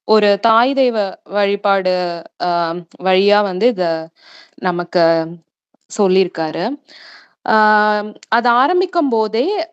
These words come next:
பாரதியாருடைய வ-, வரிகளோட வந்து ஆரம்பிக்கிறாரு. "நம்மளுடைய வரலாறு ஃபுல்லா கோத்த பொய் வேதங்களும், மத கொலைகளும், அரசர்தம் கூத்துகளும்." இ-, இப்படிதான் வந்து நிரம்பி இருக்கு.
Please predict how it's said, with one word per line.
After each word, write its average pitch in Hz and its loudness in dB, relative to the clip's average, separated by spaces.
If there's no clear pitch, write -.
பாரதியாருடைய 247 2
வ-, 190 -2
வரிகளோட 220 0
வந்து 208 -2
ஆரம்பிக்கிறாரு. 190 -4
"நம்மளுடைய 226 2
வரலாறு 277 2
ஃபுல்லா 240 -2
கோத்த 294 2
பொய் 240 -4
வேதங்களும், 214 -2
மத 196 0
கொலைகளும், 202 0
அரசர்தம் 233 -2
கூத்துகளும்." 190 -4
இ-, 190 0
இப்படிதான் 269 2
வந்து 247 -4
நிரம்பி 214 -4
இருக்கு. 202 -2